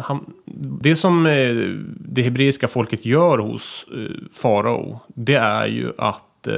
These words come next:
stapla lera. Alltså, han stannar upp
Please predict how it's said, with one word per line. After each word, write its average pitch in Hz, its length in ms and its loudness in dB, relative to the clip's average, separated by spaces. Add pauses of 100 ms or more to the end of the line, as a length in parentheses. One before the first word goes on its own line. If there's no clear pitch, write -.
stapla - 520 0
lera. 156 600 -2 (440)
Alltså, 160 220 -2 (1300)
han 160 300 2
stannar 185 340 2
upp - 320 0